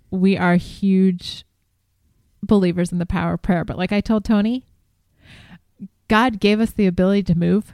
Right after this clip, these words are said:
<laughs> and act and make things happen. A-, and so sometimes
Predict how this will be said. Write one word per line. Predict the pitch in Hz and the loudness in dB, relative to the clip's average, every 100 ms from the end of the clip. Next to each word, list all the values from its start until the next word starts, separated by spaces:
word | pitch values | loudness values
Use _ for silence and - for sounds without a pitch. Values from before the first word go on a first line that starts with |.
| - - - - - | -10 -8 -8 -12 -18
<laughs> | - _ - - - - | -20 _ -20 -20 -10 0
and | 190 - | 0 0
act | 185 208 - - _ | -4 -4 -10 -20 _
and | 202 185 | 2 4
make | 185 - | 2 0
things | 190 180 | -2 0
happen. | 196 175 214 247 - _ - _ _ _ _ _ _ _ _ _ _ _ _ - | -2 -2 -2 -4 -8 _ -20 _ _ _ _ _ _ _ _ _ _ _ _ -12
A-, | 226 - | -6 2
and | 240 240 | 2 2
so | - 240 | 2 0
sometimes | 294 320 359 381 349 | 0 -2 -4 -6 -10